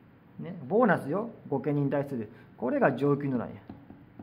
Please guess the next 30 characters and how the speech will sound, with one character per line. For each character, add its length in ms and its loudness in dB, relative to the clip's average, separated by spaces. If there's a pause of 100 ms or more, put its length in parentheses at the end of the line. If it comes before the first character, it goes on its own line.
(2500)
畿 140 -4
内 240 0
西 280 0
国 320 -2
に 160 -8 (500)
進 520 -4
出、 380 -10 (360)
地 200 -10
頭。 300 -6 (640)
ね、 180 -12 (300)
欄 340 2
や 60 -8
か 180 -14
ら。 140 -18
で、 100 -10
課 220 -6
長 200 -6
前、 120 -6
や 60 -10
っ 40 -16
ぱ 100 -8
課 40 -10
長 140 -12
前 160 -6
で 100 -6
か 100 -6
い 40 -6
か 100 -10
な。 300 -10 (1300)
ね、 100 -14